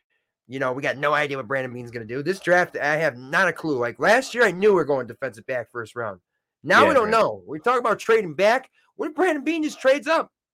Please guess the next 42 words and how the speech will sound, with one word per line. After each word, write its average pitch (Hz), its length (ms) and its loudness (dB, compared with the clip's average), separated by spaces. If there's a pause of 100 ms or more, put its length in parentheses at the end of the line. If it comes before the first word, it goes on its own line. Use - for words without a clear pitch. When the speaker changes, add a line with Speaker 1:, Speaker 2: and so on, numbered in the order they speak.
(180)
Speaker 1:
You 185 60 -8
know - 20 -2
what - 40 0
I'm 214 60 -4
saying? 240 280 2
Like, 220 340 0
whatever 240 440 0
is 190 180 -4
there, 202 420 2
and 165 100 -4
I'm 170 80 -4
sure 190 220 -4
that 175 160 -6
they're 175 140 -2
gonna 175 140 -4
evaluate 165 640 -2 (480)
the 139 260 -6
options 170 520 -2
and 131 180 -14 (260)
get 127 180 -8
the - 60 -6
best, 147 240 -2
because 135 300 -6
that's 196 200 -10
something 196 240 -10
that 147 80 -6
they 135 100 -8
really 131 180 -6
do. 127 240 -8 (280)
And 208 180 2
there 240 200 6
it 294 80 0
is, 247 180 2
Trey 247 200 4
Williams. 254 280 2
You're 185 60 -6
gonna 226 140 0
get 254 120 -4
me 240 60 -4
started 247 360 0
already. 226 300 2
Montage. 208 600 0